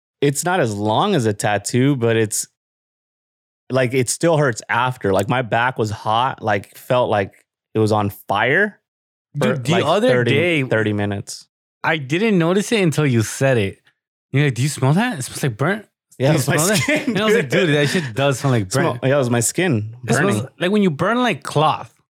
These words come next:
Speaker 1: Yeah, that's, I was getting my back zapped.
Speaker 2: That's fucking wild, dude.
Speaker 1: So
Speaker 2: But well worth it? Looking good?
Speaker 1: Uh, yeah, I'm, I'm about, I think, eight or nine treatments in.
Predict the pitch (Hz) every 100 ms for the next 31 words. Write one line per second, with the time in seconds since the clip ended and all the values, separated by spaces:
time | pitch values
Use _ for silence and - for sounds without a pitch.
0 | _ _ 131 139 - - 107 101 - 107
1 | 104 117 101 98 107 113 107 104 110 110
2 | 131 123 - 139 - 110 101 101 98 90
3 | 92 90 127 117 107 - _ _ - 156
4 | 147 - - 127 139 147 151 185 190 139
5 | 143 143 135 170 190 _ 240 330 349 320
6 | 247 240 202 143 160 160 160 151 - -
7 | 123 135 123 - 120 135 113 110 120 -
8 | 139 107 143 139 151 160 156